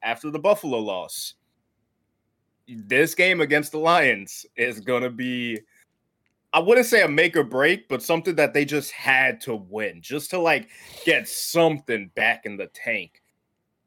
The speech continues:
And you guys lose to the Lions fifteen to nine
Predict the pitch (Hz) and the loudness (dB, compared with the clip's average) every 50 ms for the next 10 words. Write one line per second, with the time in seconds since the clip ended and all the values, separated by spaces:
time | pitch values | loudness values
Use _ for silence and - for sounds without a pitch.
0 | _ _ - 113 113 113 110 107 104 117 135 151 160 156 160 170 160 156 160 160 | _ _ -2 0 0 0 -2 -6 -4 -2 0 0 0 2 2 4 4 6 4 4
1 | 151 147 135 131 123 120 123 131 139 139 139 139 131 123 113 104 - - - - | 2 0 -2 -6 -10 -8 -6 -4 -2 0 0 0 -2 -2 -4 -8 -12 -14 -10 -8
2 | 135 123 110 117 113 110 113 117 120 123 127 131 143 147 151 147 139 123 107 92 | -8 -6 -4 -4 -4 -4 -4 -6 -4 -4 -2 0 2 2 2 2 0 -2 -4 -6
3 | 82 80 - - - - - 131 127 _ _ _ _ _ _ _ _ _ _ - | -10 -14 -18 -18 -18 -18 -20 -20 -20 _ _ _ _ _ _ _ _ _ _ -2
4 | 180 185 180 180 - - - - 175 170 170 170 165 160 151 - - 139 120 120 | 0 0 -2 -2 -8 -16 -12 -8 -6 -4 -4 -2 -4 -4 -6 -4 -2 -2 -2 -2
5 | 120 117 117 117 120 123 131 131 131 127 123 123 113 104 95 | -2 -4 -6 -4 -2 -2 0 0 0 0 0 0 0 -2 -4